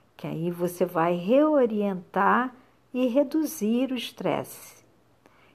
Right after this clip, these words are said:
E por último, você vai fazer antes de dormir, porque essa técnica,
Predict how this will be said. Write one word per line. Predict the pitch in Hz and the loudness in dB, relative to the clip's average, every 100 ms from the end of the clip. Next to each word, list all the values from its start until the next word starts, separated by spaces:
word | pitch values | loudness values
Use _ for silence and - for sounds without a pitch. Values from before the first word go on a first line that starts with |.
| _ | _
E | 285 | -2
por | 294 370 | 4 4
último, | 311 330 330 - 349 _ _ _ _ _ _ _ _ _ | 6 4 2 -8 -18 _ _ _ _ _ _ _ _ _
você | 247 - | -14 -8
vai | 302 277 277 | -4 -2 -2
fazer | - 285 240 202 196 208 - _ _ | -2 -2 -2 0 0 0 -10 _ _
antes | 254 262 - | -2 -2 -6
de | 247 | -8
dormir, | 240 277 285 269 208 196 - _ _ _ _ _ _ _ _ | -4 0 0 0 0 -2 -4 _ _ _ _ _ _ _ _
porque | - 226 - 202 | -4 -4 0 2
essa | 208 202 208 | 2 0 -6
técnica, | - - 247 285 277 202 190 - 175 180 | -6 -2 -2 -2 -4 -8 -8 -12 -14 -14